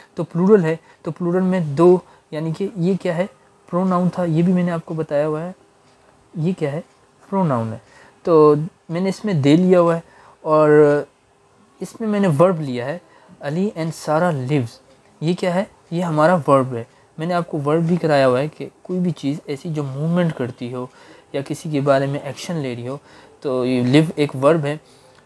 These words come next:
तो मैंने अली and सारा they live, आगे मैं कराऊँगा आपको एडजेक्टिव। तो मैंने दोस्तों लिखा ये एडजेक्टिव।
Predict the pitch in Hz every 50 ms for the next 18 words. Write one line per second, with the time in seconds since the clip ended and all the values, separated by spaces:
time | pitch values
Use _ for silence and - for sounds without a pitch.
0 | _ - 160 156 160 165 170 - - 151 143 147 160 180 190 202 - - 151 156
1 | 151 143 - - 139 123 127 127 127 139 165 - - - - - - 143 135 156
2 | 190 196 175 147 127 131 151 185 214 180 - - - - _ _ _ _ _ _
3 | _ _ _ - 135 143 156 170 180 175 160 147 - 123 120 117 123 127 139 147
4 | 170 - - - - - 123 139 - - 185 - 151 135 123 117 120 104 - -
5 | 117 - _ _ _ _ _ _ - 185 185 185 190 196 175 175 170 165 - 196
6 | 180 170 - - 185 180 160 160 170 180 - - - 147 131 127 - 131 120 -
7 | - 135 117